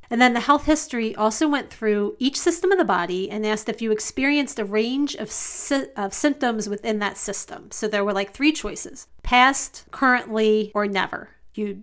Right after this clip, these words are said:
color them in like little bubbles that you would color in.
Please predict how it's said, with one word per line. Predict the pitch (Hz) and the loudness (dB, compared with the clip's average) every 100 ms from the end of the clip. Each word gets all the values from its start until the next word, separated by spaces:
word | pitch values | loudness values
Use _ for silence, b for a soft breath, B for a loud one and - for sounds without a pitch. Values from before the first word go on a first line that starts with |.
| - | -6
color | - 262 233 | 4 4 4
them | 233 | 2
in | 220 220 220 | 2 0 -2
like | 208 | -2
little | 226 226 | 0 2
bubbles | 214 214 214 208 | 4 4 4 0
that | 226 | -4
you | 214 | -2
would | 208 | -4
color | - 208 214 | -2 -2 0
in. | 196 196 | -2 -4